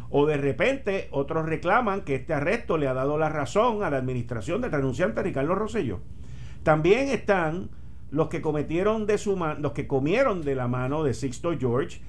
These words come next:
y ahora se la muerden y dicen que no solo él, sino que otros son igual o más corruptos que él. En fin, cada cual busca arrimar su sardina a la brasa para acomodar los hechos de este arresto a su favor.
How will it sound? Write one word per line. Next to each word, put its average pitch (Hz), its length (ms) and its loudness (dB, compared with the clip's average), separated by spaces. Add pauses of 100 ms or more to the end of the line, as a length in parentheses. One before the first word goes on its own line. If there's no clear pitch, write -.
(180)
y 147 140 0
ahora 156 420 4
se 185 160 -2
la 170 140 2
muerden 208 680 0
y 139 120 0
dicen 165 420 0
que 165 140 -4
no 170 120 -2
solo 190 340 2
él, 185 120 0
sino 196 280 -4
que 147 120 0
otros 147 340 -2
son 156 460 -2
igual 131 560 -2
o 131 80 -2
más 120 160 0
corruptos 117 460 -4
que 120 220 -2
él. 165 220 -4
En 220 200 4
fin, 185 400 -2 (400)
cada 247 280 2
cual 233 180 2
busca 214 340 0
arrimar 175 360 -2
su 180 160 -4
sardina 180 500 0
a 135 200 0
la 117 100 2
brasa 147 380 0
para 127 180 0
acomodar 113 400 0
los 135 160 2
hechos 151 340 0
de 117 200 -2
este 139 200 -2
arresto 160 380 -2
a 147 60 -4
su 110 160 -6
favor. 85 440 -6